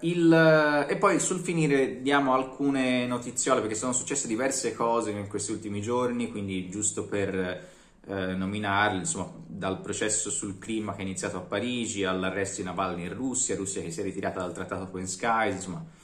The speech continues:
ne parliamo brevemente a fine puntata. Comunque iniziamo con il Darfur, perché il primo gennaio è terminata la missione onu durata tredici anni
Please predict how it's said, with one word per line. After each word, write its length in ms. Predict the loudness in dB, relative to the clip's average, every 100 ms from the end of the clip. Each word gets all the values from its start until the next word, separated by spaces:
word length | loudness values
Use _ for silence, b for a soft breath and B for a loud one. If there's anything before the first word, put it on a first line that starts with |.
| B B B
ne 140 | -6 0
parliamo 380 | 2 2 2
brevemente 1000 | 2 2 0 -2 -4 -6 0 2 2 -2 -4
a 100 | -4
fine 260 | -2 -4
puntata. 520 | -4 -6 -6 -8 -12 -4
Comunque 300 | 0 2 0
iniziamo 520 | 0 2 2 2 0
con 260 | -2 -2
il 480 | -2 0 0 2 2
Darfur, 680 | 0 -2 -2 -6 -4 -2 -2
perché 180 | 0 0
il 100 | 0
primo 220 | 0 0
gennaio 400 | 0 0 2 2
è 60 | 2
terminata 440 | 0 -2 -2 0
la 80 | 0
missione 380 | 0 0 0 0
onu 200 | -2 -2
durata 300 | -2 -4 -4
tredici 380 | -4 -4 -2 0
anni 560 | 0 -2 -4 -6 -8